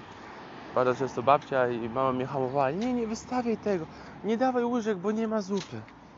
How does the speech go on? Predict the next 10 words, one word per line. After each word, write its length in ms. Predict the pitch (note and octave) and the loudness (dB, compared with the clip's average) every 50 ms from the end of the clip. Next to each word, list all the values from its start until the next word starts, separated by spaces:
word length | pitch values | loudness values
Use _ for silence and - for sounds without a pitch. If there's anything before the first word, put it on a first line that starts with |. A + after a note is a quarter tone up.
| - - - - - | -20 -20 -18 -12 -6
A 60 | C3+ | -4
ja 100 | C#3 C3+ | -4 -4
tak 160 | - C#3+ C3+ | -4 -4 -8
bardzo 280 | A#2+ B2+ C#3 C3 B2 C3 | -6 -6 -6 -6 -6 -10
chciałem 320 | A#2 - - C#3+ C3+ B2+ | -10 -10 -6 -6 -6 -6
to 100 | B2 - | -6 -10
zorganizować 800 | B2 B2 C3 C3 B2+ A#2+ C3+ C3+ B2+ B2 B2 C3+ C3 C3 B2 A#2 | -8 -4 -2 -2 0 0 0 0 0 0 2 4 4 4 4 2
na 80 | C3 B2+ | 0 -4
najwyższym 560 | B2 B2 A#2 A2+ A#2 A2 - - - - - - - - - - - - - | -4 -4 -4 -4 -6 -8 -8 -14 -12 -12 -14 -14 -16 -20 -20 -20 -20 -20 -6
poziomie. 520 | - B2+ A#2 A2+ A#2 A#2 G#2 G#2 G2 F#2+ | -4 -4 -4 -2 -4 -4 -4 -4 -4 -6